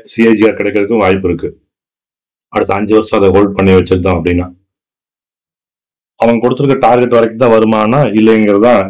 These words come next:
எல்லாத்தோட பதிலா இருக்கும். அதை தாண்டி கூட போகலாம். Market support பண்ணாம இருந்தா இப்ப இந்த ரேட்ல இருந்து கீழேயும் போகலாம், பெருசா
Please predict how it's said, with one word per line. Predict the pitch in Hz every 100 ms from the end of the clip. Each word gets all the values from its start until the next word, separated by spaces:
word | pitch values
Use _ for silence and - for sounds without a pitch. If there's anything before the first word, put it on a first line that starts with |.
| 107
எல்லாத்தோட | 104 101 95
பதிலா | 95 98
இருக்கும். | 90 90
அதை | 92 95
தாண்டி | 101 104 104
கூட | 101 92
போகலாம். | 90 104 - - - _ - 104
Market | 107 117 -
support | 95 110 104
பண்ணாம | 95 104 107 95
இருந்தா | 107 131 - - _ _ 110
இப்ப | 110
இந்த | 101 101 98 95
ரேட்ல | 110 107
இருந்து | 113 120
கீழேயும் | - 107 101 90
போகலாம், | 87 87 -
பெருசா | 98 98